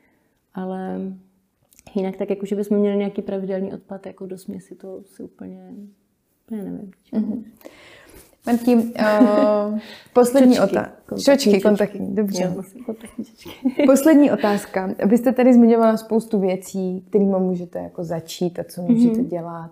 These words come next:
Speaker 2: a, a ty pytlíčky a ty kafička a tak. A, ale vždycky to bylo tak jako povšichni, že je toho jako spoustu a že si i musíme
Speaker 1: Mhm.
Speaker 2: dávat bacha na to, ať nás to nezahltí, ať nás to neodradí.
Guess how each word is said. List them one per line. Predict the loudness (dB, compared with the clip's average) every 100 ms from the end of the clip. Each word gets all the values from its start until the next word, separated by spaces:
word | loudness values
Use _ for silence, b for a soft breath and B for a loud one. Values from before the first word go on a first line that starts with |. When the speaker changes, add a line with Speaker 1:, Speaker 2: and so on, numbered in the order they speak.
| -18
Speaker 2:
a, |
a | -20 -20
ty | -18 -12
pytlíčky | -12 -10 -14 -12 -14
a |
ty | -12
kafička | -14 -16 _ -20 _
a | -20
tak. | -16 -14 -14
A, | -14 B B B
ale | 0 2
vždycky | 2 2 2
to | 2
bylo | 2 0
tak | 0
jako | 0 -2
povšichni, | -2 -4 -4 -6 -2
že | 0
je | 2
toho | 0 0
jako | -2 -4
spoustu | -4 0 0 -2 -2
a | 0
že | 0 -2 -4
si | -4 -2
i | 0 0
musíme | 2 4 4
Speaker 1:
Mhm. | 4
Speaker 2:
dávat | 0 0 -2
bacha | -4 -6
na |
to, | -4 -6
ať | -6
nás | -8 -6
to | -2
nezahltí, | -2 -2 -4 -2
ať | -4
nás | -4 -8
to | -6
neodradí. | -8 -6 -8 -10 -10 -12